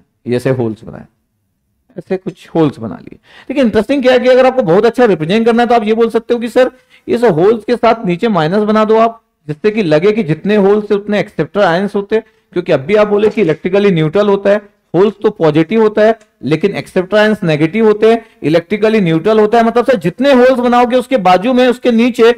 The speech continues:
एक्सेप्टर ions भी बना दो। वही लिखा था मैं वहां पे,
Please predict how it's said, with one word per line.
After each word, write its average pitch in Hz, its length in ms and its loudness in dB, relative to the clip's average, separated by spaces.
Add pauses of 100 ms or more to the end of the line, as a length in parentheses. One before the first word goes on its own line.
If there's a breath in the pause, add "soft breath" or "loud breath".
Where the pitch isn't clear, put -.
(340)
एक्सेप्टर 247 420 -2
ions 220 220 2
भी 202 120 2
बना 139 200 -2
दो। 101 120 -16 (1500)
वही 170 120 4
लिखा 226 200 2
था 269 120 0
मैं 233 80 2
वहां 139 160 0
पे, - 140 -12